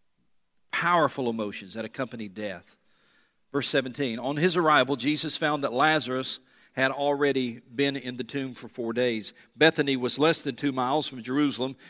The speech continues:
and many Jews had come to Martha and Mary to comfort them in the loss of their brother. And when Martha heard that Jesus was coming, she went out to meet him, but Mary stayed at home. 'Lord,' Martha said to Jesus, 'if you had been here,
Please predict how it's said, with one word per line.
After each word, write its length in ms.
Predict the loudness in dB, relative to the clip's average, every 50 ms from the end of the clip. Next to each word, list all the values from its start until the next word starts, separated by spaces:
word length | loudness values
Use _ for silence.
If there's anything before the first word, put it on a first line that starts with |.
| -12 -8
and 120 | -4 0 2
many 180 | 2 2 2
Jews 340 | 2 2 2 2 2 2 2
had 160 | 2 0 0
come 220 | 2 0 0 0 0
to 80 | -4
Martha 380 | 0 2 2 2 2 2 0 -2
and 180 | -4 -4 -4
Mary 240 | 0 2 4 4 4 2
to 120 | -2 -6
comfort 400 | -4 -4 -4 -4 -4 -6 -6 -4
them 240 | -4 -4 -4 -6 -8
in 100 | -6 -2
the 80 | -2
loss 340 | 0 0 2 2 0 0 -2
of 160 | -6 -8 -6
their 120 | -6 -6 -4
brother. 420 | -2 0 0 0 0 -2 -6 -10 _ -20 -20 -20 -12 -8
And 120 | -6 -4 -2
when 160 | -2 -2 0
Martha 440 | 2 2 4 4 4 2 2 2 4
heard 260 | 4 4 4 4 2
that 140 | -2 -6 -4
Jesus 420 | -4 -2 -2 0 -2 -2 -4 -4
was 180 | -6 -8 -8 -4
coming, 380 | -2 -2 -2 0 -2 -6 -8 -10 -16 -16 -8
she 160 | -4 -2 0
went 180 | 2 2 4 6
out 160 | 4 4 4
to 100 | -2 -4
meet 240 | -2 -2 -2 -2 -4
him, 220 | -6 -4 -4 -2
but 180 | 0 -2 -2 -2
Mary 340 | 0 2 4 4 4 4 2
stayed 280 | 0 0 0 2 2
at 60 | 2 0
home. 360 | 0 -2 0 -2 -2 -4 -8 -14 _ _ _ _ _ -20 -20 -14 _ 2
'Lord,' 480 | 6 8 12 12 12 12 10 6 0
Martha 320 | 4 4 4 4 4 2 2
said 360 | 2 4 4 4 2 2 -2
to 80 | -6
Jesus, 600 | -6 -4 -2 0 0 0 0 -2 -2 -2 -4 -6 -6 _ -20 -20 -12 2 8
'if 260 | 10 10 10 10 6
you 140 | 0 2 4
had 200 | 4 4 4 4
been 220 | 2 2 2 2
here, 340 | 0 0 2 2 2 2